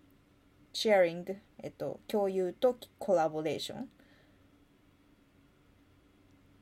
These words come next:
意味がわかんないな。ちょ、日本語にすると意味がわかんなくなる。えっと、beyond collaboration, collaborative service, service design for sharing and collaboration。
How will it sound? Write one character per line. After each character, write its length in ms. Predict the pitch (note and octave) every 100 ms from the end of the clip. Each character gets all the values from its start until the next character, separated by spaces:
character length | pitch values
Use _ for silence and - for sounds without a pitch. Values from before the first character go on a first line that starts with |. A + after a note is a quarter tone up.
| _ F3+ - _ -
意 80 | A#3+
味 100 | G#3+
が 80 | -
わ 60 |
か 100 | E3+
ん 40 | D#3+
な 60 |
い 40 | C#3
な。 120 | - - - - -
ち 100 | A#3+
ょ、 60 |
日 80 | A3+
本 120 | F4
語 80 | G#4+
に 80 | F4+
す 60 | E4+
る 60 |
と 60 | A#3
意 80 | D#4+
味 80 |
が 80 | B3
わ 80 | F3+
か 100 | A3
ん 40 |
な 100 | F#3
く 60 | -
な 100 | -
る。 100 | - - -
え 120 | A#3+
っ 20 | A3+
と、 200 | - G3+
beyond 460 | G#3+ A#3+ D4 D4
collaboration, 840 | C#4+ C#4 C4+ C4 C4 C4 B3 A#3+ A#3+ - _
collaborative 500 | A#3+ A#3 A3+ A3 A3
service, 280 | A3 A3 G3
service 360 | A3 A3+ A3+ A#3
design 320 | A3 A3 G#3
for 140 | G#3+
sharing 460 | - F#3+ F3+ F3+ F#3+ G#3+ _ _ _ _ _ _ _ -
and 180 | F#3 -
collaboration。 800 | G3 G3 F#3 F#3+ G3+ G#3 G#3